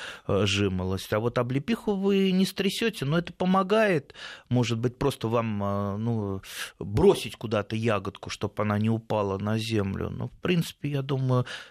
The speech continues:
со стремянки всё-таки, э, сложнее. Лучше сформировать облепиху так, чтобы н-, всё-таки не лазить на неё. Так вот, про, по, по поводу семейственности облепихи,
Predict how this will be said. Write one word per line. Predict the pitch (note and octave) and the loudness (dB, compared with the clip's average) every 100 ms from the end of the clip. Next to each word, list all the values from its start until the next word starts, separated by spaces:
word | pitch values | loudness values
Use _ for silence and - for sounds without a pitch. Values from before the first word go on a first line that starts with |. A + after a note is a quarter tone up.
| - | -8
со | - | -2
стремянки | B2+ - D3 D3 B2+ - | -2 0 0 2 0 -2
всё-таки, | - A#2 - - G#2+ G#2 - - - | -4 -4 -4 0 2 2 -2 -12 -2
э, | G#2+ | 0
сложнее. | - B2+ A2 G#2+ | 2 2 2 0
Лучше | A#2 C#3+ - | 2 0 0
сформировать | C3 B2+ C3 C3+ C3 A#2+ | 0 2 2 2 2 0
облепиху | A#2+ B2 A#2+ A#2+ - | -2 -2 -4 -4 -4
так, | B2+ C3+ | -2 0
чтобы | - G#2+ A2 G#2 | 0 -4 0 0
н-, | G2+ G2+ G#2 F2+ | 0 -2 -4 -8
всё-таки | G2 - - - | -8 -6 -6 -4
не | G#2+ A2 | 0 2
лазить | G#2 F2 F2 F2 | 2 0 -4 -4
на | F#2 | -4
неё. | F#2 F2+ E2+ - - - - | -2 -4 -8 -10 -14 -12 -8
Так | D3 C3 | -2 -2
вот, | - | 0
про, | A2+ A#2 | -2 -2
по, | - | -4
по | B2+ B2+ | -2 -4
поводу | - B2+ A2 G#2+ | -2 -4 -4 -6
семейственности | - B2 A2 - A2 A2 - B2+ | -2 2 2 0 -4 -4 -2 -2
облепихи, | B2 C3+ C#3 E3 - G2+ | 0 0 0 -2 0 -2